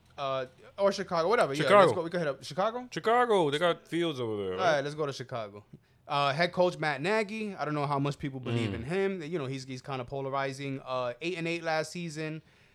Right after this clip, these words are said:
Speaker 1: two and four in the division. They do have the third toughest schedule in the N F L. Opponents have a five fifty win percentage.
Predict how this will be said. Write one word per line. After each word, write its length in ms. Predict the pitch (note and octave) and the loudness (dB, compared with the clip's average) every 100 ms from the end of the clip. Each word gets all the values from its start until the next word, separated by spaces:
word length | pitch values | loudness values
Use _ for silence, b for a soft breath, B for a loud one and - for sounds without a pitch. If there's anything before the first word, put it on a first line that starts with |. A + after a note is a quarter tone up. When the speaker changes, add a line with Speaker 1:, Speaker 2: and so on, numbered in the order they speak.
| b b | b b
Speaker 1:
two 140 | - D3+ | -4 -4
and 100 | C3+ | -2
four 180 | C#3 | -4
in 60 | C3 | -4
the 60 | B2 | -6
division. 640 | A#2 A#2+ G#2+ A2 G#2 A2 | -8 -10 -10 -10 -12 -8
They 140 | B2+ | -8
do 180 | B2 C#3+ | -8 -8
have 180 | C#3 B2 | -8 -10
the 80 | A#2 _ - | -14 _ 0
third 260 | F#3 F3+ | 0 0
toughest 280 | F#3+ F3+ F3 | -4 -4 -6
schedule 380 | - F#3+ F3 F#3 | -4 -4 -2 -6
in 100 | E3+ | -6
the 100 | E3+ | -4
N 80 | F3+ | -6
F 180 | F3 | -4
L. 280 | F#3 F#3 F#3+ - | -4 -4 -6 -8
Opponents 400 | C3 C#3+ C#3+ C#3 | -8 -4 -4 -4
have 120 | B2 | -6
a 40 | |
five 280 | - C#3 C#3+ | -2 -2 -2
fifty 260 | D3+ - B2 | -6 -10 -12
win 260 | A#2+ F3+ | -4 -4
percentage. 640 | F3+ F#3 F#3+ F#3 F#3 F3+ | -4 -4 -4 -2 -4 -6